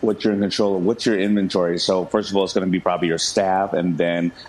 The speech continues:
how much physical inventory you have, how much space do you have, and more importantly, your Rolodex. Who do you call to do collaborations with and or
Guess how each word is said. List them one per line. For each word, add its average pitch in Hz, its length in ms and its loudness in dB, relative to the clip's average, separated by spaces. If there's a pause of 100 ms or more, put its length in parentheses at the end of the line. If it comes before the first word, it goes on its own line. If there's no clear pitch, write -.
(180)
how 101 100 0
much 90 240 -4
physical 95 340 0
inventory 92 480 0
you 92 60 2
have, 92 180 0
how 92 120 -2
much 85 180 -2
space - 600 -2
do 98 80 2
you 98 140 2
have, 98 300 0
and 101 140 0
more 123 260 2
importantly, 107 640 0 (400)
your 90 180 2
Rolodex. 87 720 2
Who 110 220 0
do 110 60 2
you 110 180 2
call 92 280 0
to 90 100 -4
do 87 120 2
collaborations 101 880 0
with 98 380 2
and 92 320 0
or 90 300 0